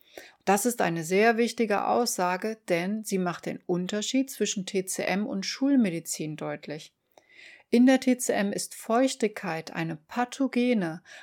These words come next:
also eine krankmachende Substanz. Sie kann zum Beispiel durch falsche Ernährungs- und Lebensgewohnheiten in deinen Körper eindringen. Also, wir schauen heute auf das Thema Feuchtigkeit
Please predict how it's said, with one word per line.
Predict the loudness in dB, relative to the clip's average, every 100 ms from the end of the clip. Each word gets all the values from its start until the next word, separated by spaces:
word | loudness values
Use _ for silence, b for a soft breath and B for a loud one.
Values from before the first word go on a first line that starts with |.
| B
also | 0 2 0 -2 -4
eine | -6 -6 -8
krankmachende | -12 -2 2 2 2 -2 -2 -6 -6
Substanz. | -8 -6 -6 -4 -6 -6 -10 -12 _ B B B -2
Sie | -2
kann | 2 2 2
zum | 0 0
Beispiel | 0 -2 -2 -4
durch | -4 -8
falsche | -2 -2 0 -2 0
Ernährungs- | 2 2 2 2 0
und | -6 -8 -2
Lebensgewohnheiten | 4 4 4 0 0 2 2 0 -2 -2
in | 2 4 4
deinen | 2 2 0 -2
Körper | -4 -4 -2 -4 -4 -2
eindringen. | -2 -2 -4 -6 -10 -12 -16 _ _ _ B B B B B
Also, | 0 2 2 -2 -4 -8 _
wir | 6 6
schauen | 6 2 2 2 0
heute | 0 0 0 -6 -6 0
auf | 0 0 -2
das | -4 -4
Thema | -2 0 -2 -6
Feuchtigkeit | -6 -6 -4 -6 -6 -4 -4 -4